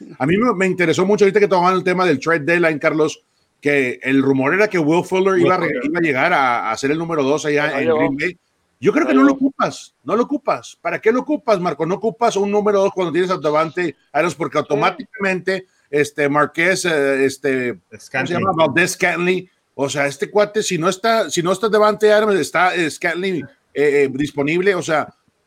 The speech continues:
Speaker 1: automáticamente el que le pongas a, al otro lado de, de, de Davante Adams va a hacer las cosas porque le van a prestar atención a Davante Adams y tarde o temprano inclusive los tight ends van a tener bola cuando está Aaron Rodgers en los controles. A mí este año, no sé ustedes,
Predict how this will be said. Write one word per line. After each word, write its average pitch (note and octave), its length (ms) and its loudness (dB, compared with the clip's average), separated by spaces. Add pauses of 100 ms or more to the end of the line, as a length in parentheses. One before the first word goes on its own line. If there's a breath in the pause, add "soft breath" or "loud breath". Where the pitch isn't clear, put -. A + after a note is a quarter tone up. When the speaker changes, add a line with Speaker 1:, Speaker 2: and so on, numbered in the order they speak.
(140)
Speaker 1:
automáticamente F#3+ 1040 -2
el G#3 80 -4
que F#3+ 100 -2
le D#3+ 120 -2
pongas F3+ 440 0
a, C3+ 300 0
al B2+ 180 -2
otro D#3+ 240 0
lado F#3+ 320 4
de, C3+ 280 -2
de, A2+ 480 -6
de - 20 -20
Davante C#3 400 -2
Adams E3+ 280 -4
va B2 140 -2
a - 40 0
hacer E3+ 180 -6
las F3+ 160 -4
cosas E3 320 -2
porque C#3+ 260 -6
le C3 80 2
van C#3 140 2
a - 80 -6
prestar D3 300 -4
atención C#3+ 440 -2
a D#3+ 80 0
Davante C#3+ 400 -2
Adams D3 260 -2 (280)
y C#3 140 0
tarde D3+ 440 0
o F3+ 80 -4
temprano D3+ 460 -2
inclusive C#3+ 360 -4
los D3+ 220 -4
tight D3 220 2
ends D3+ 180 2
van C#3 140 2
a D3 80 -2
tener C3+ 240 -2
bola C3+ 420 0 (420)
cuando C#3 260 2
está C3+ 320 0
Aaron D3 220 2
Rodgers C3+ 200 2
en D3+ 60 -6
los C#3 100 -8
controles. A#2+ 500 -6
A C#3 60 -6
mí G#3 240 -2
este G#3 240 0
año, A3+ 280 2
no G3+ 120 0
sé G#3 100 -6
ustedes, D3+ 460 -2